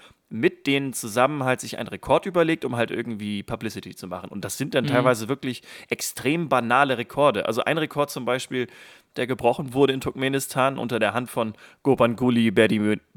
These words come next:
Speaker 1: Berdimuhamedov, war zum Beispiel die längste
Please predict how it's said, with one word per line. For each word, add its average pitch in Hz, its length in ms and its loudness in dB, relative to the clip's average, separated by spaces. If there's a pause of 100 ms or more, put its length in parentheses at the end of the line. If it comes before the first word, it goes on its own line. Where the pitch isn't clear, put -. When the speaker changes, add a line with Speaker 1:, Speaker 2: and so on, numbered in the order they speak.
(200)
Speaker 1:
Berdimuhamedov, 113 1700 -2 (600)
war 123 100 0
zum 131 140 0
Beispiel 127 260 2
die 123 80 2
längste 175 600 2